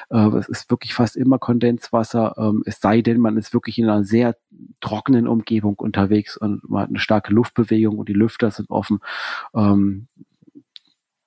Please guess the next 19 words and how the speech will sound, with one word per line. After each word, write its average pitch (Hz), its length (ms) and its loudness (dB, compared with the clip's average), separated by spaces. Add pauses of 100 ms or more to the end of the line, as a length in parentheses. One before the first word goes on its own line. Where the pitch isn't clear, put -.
(160)
da 104 120 2
kann 107 180 2
es 104 80 4
schon 120 200 2
auch 104 80 2
mal 107 160 4
sein, 101 220 2
dass 101 120 -2
ich 104 140 -8
morgens 107 300 2
das - 140 -8
Zelt 104 220 -2
komplett - 480 0
trocken - 340 0
abbaue, 98 480 0
aber 98 200 -2
in 98 80 0
der 98 160 -2
Regel, 101 320 0